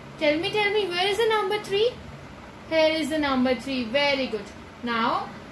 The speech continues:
match it like this. Okay, now next Urmil will count. Okay, Urmil, tell me how many balls are there? One,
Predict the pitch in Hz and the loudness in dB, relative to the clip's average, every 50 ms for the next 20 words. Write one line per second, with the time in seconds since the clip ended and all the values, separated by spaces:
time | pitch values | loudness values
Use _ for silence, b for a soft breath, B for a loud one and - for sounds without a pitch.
0 | - 349 403 427 453 440 - 403 392 381 - - - - - - - - - - | -6 -2 0 0 0 0 -2 -2 -2 -2 -4 -4 -8 -12 -14 -16 -16 -18 -18 -18
1 | - - - - - - - - - - - - - - - 233 233 226 233 233 | -18 -16 -16 -16 -16 -16 -16 -16 -16 -16 -16 -16 -14 -8 -4 -4 -2 0 0 0
2 | 233 208 - - 196 175 156 - - - - - - - - - - - - - | -2 -2 -4 -6 -6 -6 -6 -6 -10 -12 -12 -14 -14 -14 -14 -14 -14 -14 -14 -14
3 | - - - - - - - - - - - - - - - - - 254 269 262 | -14 -14 -14 -12 -12 -12 -12 -12 -12 -12 -12 -12 -12 -12 -10 -2 4 4 4 4
4 | - - 381 392 403 403 - - - - - - - - 294 294 302 311 330 349 | 4 0 -4 -4 -4 -6 -8 -12 -14 -16 -16 -14 -8 -2 0 2 2 2 2 0
5 | 370 359 349 349 349 359 349 339 - - - - - - - - - - - 339 | -2 -4 -4 -4 -2 -4 -4 -6 -10 -12 -12 -14 -14 -14 -14 -14 -12 -6 -4 -2
6 | 339 311 269 370 403 403 392 392 403 403 381 - 302 233 196 180 185 - - - | -2 0 0 0 -2 -2 0 0 0 0 0 0 0 -2 -2 -2 -6 -10 -14 -14
7 | - - - - - - - 277 381 403 415 415 415 392 381 403 427 440 440 440 | -16 -16 -14 -10 -6 -4 -4 -2 -2 -2 -2 -2 -2 -2 -2 0 0 0 0 0
8 | - - - - - 359 339 339 349 370 392 427 466 466 - - 320 311 294 311 | -4 -10 -12 -6 0 4 4 4 2 0 -2 -2 -2 -4 -4 -4 -2 -2 -2 -2
9 | 349 392 415 466 - - 381 339 330 330 330 - 381 381 370 - 330 359 370 415 | -2 -2 0 0 0 0 2 2 2 2 0 0 -2 -2 -2 -2 -2 -2 0 0
10 | 466 - - - - - - - - 214 214 233 226 226 240 269 349 415 | 0 -2 -2 -6 -14 -16 -16 -14 -10 -8 -4 -4 -2 0 -2 -2 -2 -4